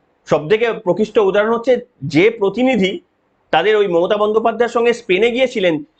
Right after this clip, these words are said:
তার কোনো লেখা যদি আপনি পড়েন, আপনি বুঝতে পারবেন না ওটা তৃণমূলকে, তৃণমূলের কোনো কর্মী লিখেছেন নাকি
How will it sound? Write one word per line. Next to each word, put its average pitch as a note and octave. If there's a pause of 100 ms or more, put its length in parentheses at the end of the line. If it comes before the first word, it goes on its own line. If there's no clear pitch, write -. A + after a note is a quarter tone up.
(200)
তার A#3
কোনো C4+
লেখা A3+
যদি B3+
আপনি C4
পড়েন, F#3+ (120)
আপনি -
বুঝতে G3
পারবেন C4
না C4+
ওটা A#3
তৃণমূলকে, A#3+ (100)
তৃণমূলের A#3
কোনো B3
কর্মী A#3
লিখেছেন B3
নাকি A3